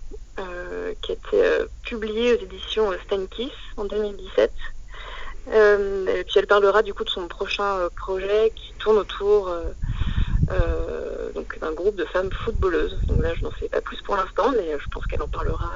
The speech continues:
euh, lors de cette rencontre. Ensuite, euh, il y a donc une, euh, une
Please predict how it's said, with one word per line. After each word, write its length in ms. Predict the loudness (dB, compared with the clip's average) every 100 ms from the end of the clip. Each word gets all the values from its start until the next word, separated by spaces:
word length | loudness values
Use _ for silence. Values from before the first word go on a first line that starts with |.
| -6
euh, 80 | -8 -12 -14 -14 -12 -10 -8 -2
lors 140 | 2 2
de 100 | 2
cette 100 | -2
rencontre. 540 | -2 -4 -2 -2 -4 -6 -6 -4 -4 -4 -6 -8 -10 -10 -6
Ensuite, 540 | -4 -4 -4 -6 -2 6
euh, 680 | 8 8 4 2 0 -2 -2
il 220 | -4 0
y 80 | 2
a 80 |
donc 200 | 2 -2 -2 -2
une, 140 | 2 4
euh, 540 | 2 0 -6 -8 -10 -10 -12 -12 -10 -10
une 60 | -10